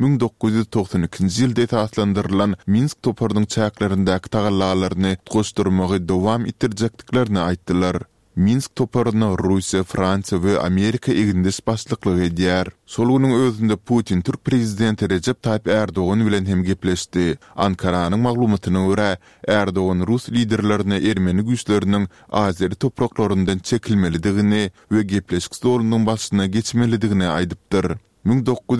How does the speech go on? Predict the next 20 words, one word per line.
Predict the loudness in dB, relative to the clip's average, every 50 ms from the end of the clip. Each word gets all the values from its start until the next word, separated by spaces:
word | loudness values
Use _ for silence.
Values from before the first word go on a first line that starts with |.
| 0
ýüz | -2 -2 0
togsanjy | 0 -2 0 0 0 2 2 2 2 2
ýyllardaky | 2 2 2 2 2 0 0 -2 -2 0 0
urşuň | 0 0 0 0 0 2 2
netijesinde | 2 2 0 0 0 0 -2 -2 0 0 0 2 2 2 0 0 0 0
Bakuwdan | -2 -2 -2 -2 -2 -2 0 0 0 0 0
garaşsyzlygyny | 0 0 -2 -2 -4 -4 -2 0 0 2 2 2 0 0
yglan | 0 0 0 0 0 2 0
eden | 0 0 0 0 0 0
Daglyk | 0 0 0 -2 -4 -4
Garabagda | -2 -2 0 0 0 0 0 0 0 -2 -2 -2 0 0 0 -2 -4 _
azeri | -4 -2 0 0 0 0 0 -2 -2 -2
güýçleri | 0 -2 -2 -2 -2 -2 0 0 0 0 -2
bilen | -2 -2 -2 -4 -4 -4 -2
Ermenistan | 0 0 2 2 0 0 -2 -2 -2 -2 0 0
tarapyndan | 0 0 -2 -2 -2 -2 0 0 2 2 0 0
goldanylan | 0 0 2 2 0 0 2 2 2 0 -2 -2
separatistlaryň | -6 -8 -6 -4 -2 -2 -2 -2 -4 -6 -4 -2 -2 0 0 2
arasyndaky | 2 0 0 -2 -2 -2 -2 0 0 0 -2 -6
çaknyşyklar | -6 -6 -6 -2 -2 -2 -2 -2 -4 -4 0 0 0 0